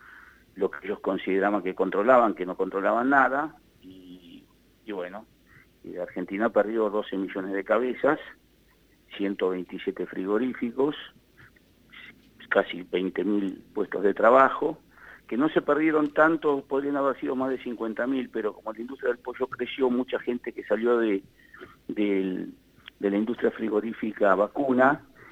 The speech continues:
encontró trabajo en la, en la industria del pollo que crecía,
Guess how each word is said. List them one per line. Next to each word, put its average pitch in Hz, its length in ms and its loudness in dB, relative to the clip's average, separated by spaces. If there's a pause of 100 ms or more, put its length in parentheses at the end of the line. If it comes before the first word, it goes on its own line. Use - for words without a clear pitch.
encontró 107 720 2
trabajo 107 560 2
en 101 120 -4
la, 95 100 -6
en 92 320 -10
la 104 60 -2
industria 104 340 -2
del 101 120 0
pollo 101 280 -2
que 98 100 -2
crecía, 120 640 2